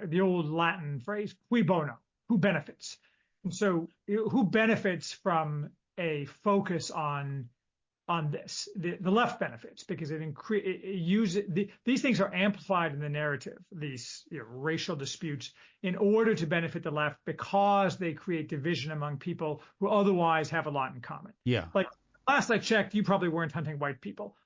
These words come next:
Speaker 1: I haven't been hunting any black people lately or ever, just for the record. And so, <laughs> and, you know, we have, we have a lot more in common, even though we have, have some differences, you know, philosophically, you know, probably we like different foods, whatever.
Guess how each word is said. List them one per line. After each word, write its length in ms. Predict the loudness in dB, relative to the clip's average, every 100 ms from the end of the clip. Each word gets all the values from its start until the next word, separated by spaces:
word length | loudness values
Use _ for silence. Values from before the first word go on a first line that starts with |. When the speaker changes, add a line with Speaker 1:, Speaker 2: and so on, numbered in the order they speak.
| _ 2
Speaker 1:
I 120 | 4
haven't 180 | 4 4
been 120 | 2
hunting 260 | 0 0
any 100 | -2
black 320 | -2 -2 -4 -6
people 340 | -10 -10 -4
lately 340 | 0 2 2 0
or 140 | 0
ever, 200 | -2 -6 -10
just 180 | -8 -6
for 100 | -6
the 60 |
record. 300 | -6 -8 -10 -12 -10 -2
And 120 | 0
so, 120 | 2 -2 -6 -12
<laughs> 200 | _ 0
and, 720 | 2 2 0 0 4 2 4 2 0 0
you 240 | 0 4 4
know, 60 |
we 180 | 4 2
have, 300 | 4 2 2 -6 -16 -20 _ _ 2
we 100 | 4
have 140 | 6
a 20 |
lot 220 | 4 4
more 160 | 6 4
in 120 | 2
common, 520 | 2 2 4 4 2 2
even 240 | 2 4
though 100 | 4
we 120 | 4
have, 200 | 2 2 2
have 240 | 2 2
some 220 | 0 0
differences, 760 | 2 2 0 2 2 0 -2 -12
you 80 | -12
know, 40 | -10
philosophically, 840 | -8 -4 2 2 2 -2 -2 -2 -4
you 100 | -8
know, 60 | -6
probably 400 | -6 -6 -8 -10
we 120 | -8
like 180 | -8 -8
different 240 | -10 -2
foods, 340 | 2 2 2 -4 -6
whatever. 560 | 2 4 6 4 0